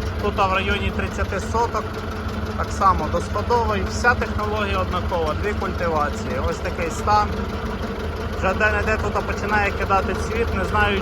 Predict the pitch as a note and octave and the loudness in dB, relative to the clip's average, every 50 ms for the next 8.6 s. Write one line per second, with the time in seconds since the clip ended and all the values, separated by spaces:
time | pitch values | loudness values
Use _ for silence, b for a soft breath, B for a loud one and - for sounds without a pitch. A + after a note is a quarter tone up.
0 | - - A3 A3 A#3 A3 A3 - - A3 G#3 G3+ G#3 G3+ G#3 G3+ F#3+ F#3 G3 G3 | 0 0 0 0 0 0 0 0 0 0 2 2 2 2 2 0 0 2 0 0
1 | G3 G#3 G3 G3 G#3 G#3+ A#3 B3 A#3 A3+ A3 G3+ - G#3 F#3+ F#3 F3+ F#3 G#3 G#3 | 0 0 0 0 2 4 4 4 4 4 2 0 0 0 2 2 2 2 2 0
2 | G3 G3 F#3+ F#3 - - A3 A#3 A3 G#3+ - G#3 G#3 G3 F#3+ F3+ - F#3+ - - | 0 0 0 0 0 0 0 0 0 0 0 0 0 0 0 0 0 0 0 2
3 | E3+ F3 E3 E3 G#3+ A3 - G3+ F#3+ - - G3+ G3 - - - - - - - | 0 0 2 2 2 2 2 2 0 0 0 -2 -2 -2 -2 -2 -2 -2 -2 -2
4 | - - - - - - - F3 G#3 G#3+ B3+ B3 A#3 - - A3+ G#3+ A3 A3 A3+ | -2 -2 -2 -2 -2 0 0 0 2 4 2 2 2 2 0 0 0 2 2 2
5 | A3 G#3+ G3+ A#3 A#3 - - G#3+ G#3+ A3 A3+ A#3+ A#3+ A#3 A3 G3+ F#3 F3+ F#3 G#3 | 2 2 2 0 0 0 0 0 0 2 4 4 4 4 4 2 2 2 2 2
6 | G#3+ A3 - - - F#3 F#3+ F#3+ F3+ - F#3 E3 - F3 D#3+ E3 E3 E3 - - | 0 0 0 0 0 2 2 2 2 0 -2 -2 -2 -2 -2 -2 -2 -2 -2 -2
7 | - - - - - - - - - - - - - - - G3 G#3+ A3 - G#3 | -2 -2 -2 -2 -2 -2 -2 0 -2 -2 -2 -2 0 0 0 0 0 0 0 0
8 | G3+ - G3+ - - - - F#3 F3 D#3 C#3+ | 0 0 0 0 0 0 2 2 2 2 2